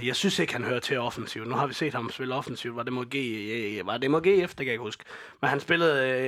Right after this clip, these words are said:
øh, en kant engang, og det, det, nej, det, det, det synes jeg ikke, han er god nok til,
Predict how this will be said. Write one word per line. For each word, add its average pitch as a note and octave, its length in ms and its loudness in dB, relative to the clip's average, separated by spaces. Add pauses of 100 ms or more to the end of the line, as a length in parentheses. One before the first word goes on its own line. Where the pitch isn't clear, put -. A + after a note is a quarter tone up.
øh, C#3 160 4
en D3 80 4
kant D#3+ 300 0
engang, C3 300 0
og B2 60 -2 (180)
det, C#3+ 320 -2
det, C3 460 2
nej, G2+ 300 2 (160)
det, C3 240 0
det, C#3+ 220 -2
det D#3 120 2
synes C#3 240 -2
jeg A#2+ 80 2
ikke, A#2 120 -2
han A#2 140 0
er G#2+ 180 0
god A2+ 200 -4
nok F#2+ 160 -2
til, G#2 140 -6